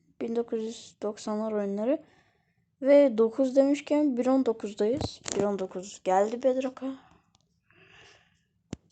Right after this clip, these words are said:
Şimdi afiyetle oynuyoruz. Afiyet ama.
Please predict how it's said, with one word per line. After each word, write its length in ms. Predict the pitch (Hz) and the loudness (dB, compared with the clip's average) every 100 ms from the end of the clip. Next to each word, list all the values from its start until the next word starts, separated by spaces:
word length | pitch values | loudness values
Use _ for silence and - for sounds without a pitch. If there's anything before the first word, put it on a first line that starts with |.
| _ _ | _ _
Şimdi 680 | - - 254 214 262 277 269 - - - - - - | -14 -8 -6 0 2 2 -2 -8 -20 -20 -20 -20 -14
afiyetle 800 | - 226 233 - 214 202 - 233 | -6 -6 -6 -10 -6 -6 -4 -2
oynuyoruz. 680 | 214 202 196 202 202 - - - | -2 -2 -6 -6 -8 -10 -12 -10
Afiyet 500 | 185 190 - 202 202 | -6 -6 -4 -2 -2
ama. 180 | 180 156 | -4 0